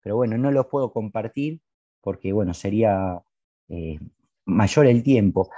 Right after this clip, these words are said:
Acá tengo algunos premios, algunos regalos que me traen, están llenos, en cada uno de los, de los partidos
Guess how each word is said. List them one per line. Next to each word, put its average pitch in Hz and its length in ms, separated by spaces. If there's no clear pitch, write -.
Acá 160 280
tengo 147 360
algunos 131 420
premios, 147 460
algunos 127 300
regalos 131 400
que 110 100
me 120 140
traen, 127 440
están 151 480
llenos, 170 560
en 123 160
cada 180 320
uno 185 240
de 156 60
los, 131 200
de 120 100
los 113 80
partidos 143 320